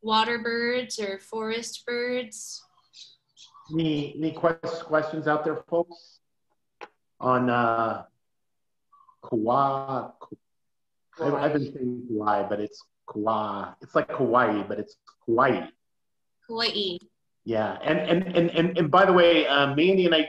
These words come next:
Speaker 2: did a video conference, which is up on the P-, on the W W P I bird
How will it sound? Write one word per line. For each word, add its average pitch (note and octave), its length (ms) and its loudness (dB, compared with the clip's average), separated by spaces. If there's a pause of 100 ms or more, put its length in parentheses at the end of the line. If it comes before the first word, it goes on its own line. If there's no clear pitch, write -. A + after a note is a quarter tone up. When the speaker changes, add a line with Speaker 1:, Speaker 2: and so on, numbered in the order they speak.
Speaker 2:
did D#3+ 120 4
a B2 360 4 (1000)
video D#3 300 6
conference, D3+ 640 -2
which B2+ 140 -6
is A2+ 200 -10
up D3 160 2
on C#3+ 140 4
the B2+ 80 0
P-, C#3+ 400 -8
on A#2+ 60 -2
the A#2+ 100 -2
W B2 260 0
W A#2+ 460 -2
P C3+ 120 -2
I A#2+ 80 2
bird A#2+ 220 -4